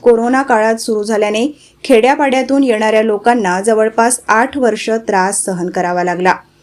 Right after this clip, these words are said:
या उड्डाण पुलाचे काम अंतिम टप्प्यात असून फक्त रमानगर रेल्वे क्रॉसिंगवरील नवीन बनवण्यात येणाऱ्या उड्डाण पुलावर लोखंडी भव्य गड्डर टाकण्यासाठी कंत्राटदाराने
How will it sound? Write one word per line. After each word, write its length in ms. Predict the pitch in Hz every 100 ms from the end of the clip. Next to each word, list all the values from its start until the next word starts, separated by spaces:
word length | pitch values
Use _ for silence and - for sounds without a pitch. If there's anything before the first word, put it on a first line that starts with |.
| _ _
या 120 | 269 269
उड्डाण 420 | 247 214 294 320
पुलाचे 400 | 302 277 269 277
काम 280 | 277 247 254 247
अंतिम 380 | 226 226 277 294
टप्प्यात 420 | 262 - 202 202
असून 300 | 240 214 160 180 _ _ -
फक्त 280 | 247 -
रमानगर 680 | 285 247 226 262 277 254 269
रेल्वे 300 | 240 208 240
क्रॉसिंगवरील 720 | 262 247 254 254 247 226 240
नवीन 420 | 247 226 214 285
बनवण्यात 460 | 254 208 202 214 226
येणाऱ्या 380 | 233 208 208 214
उड्डाण 380 | 202 185 220 254
पुलावर 480 | 254 208 233 165 147 - - _
लोखंडी 580 | 254 247 247 294 277 285
भव्य 420 | 240 240 202 247 262
गड्डर 340 | 214 185 240 262
टाकण्यासाठी 760 | 226 190 196 202 233 214 175 190
कंत्राटदाराने 720 | 226 226 247 254 254 233 226